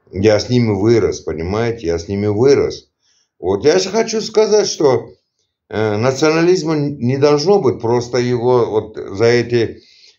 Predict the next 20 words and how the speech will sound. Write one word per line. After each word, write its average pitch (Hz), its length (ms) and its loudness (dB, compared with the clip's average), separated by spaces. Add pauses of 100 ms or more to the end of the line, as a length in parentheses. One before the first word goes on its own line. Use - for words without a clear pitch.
(160)
тридцать 127 500 -2
лет 180 340 2
много 120 520 0
политиков 127 720 0
сделали 127 720 2
на 107 460 -4
почве 104 460 0
этого 90 540 -2 (600)
явления, 104 1000 -2 (160)
сделали 123 520 0
себе 113 300 -4
карьеру, 113 500 0
понимаете? 87 720 -6 (1500)
Сделали 131 480 2
себе 120 300 -4
карьеру. 101 640 -2 (680)
Большинство 123 600 0
политиков. 117 520 -2
Это 113 260 2
всё 175 440 2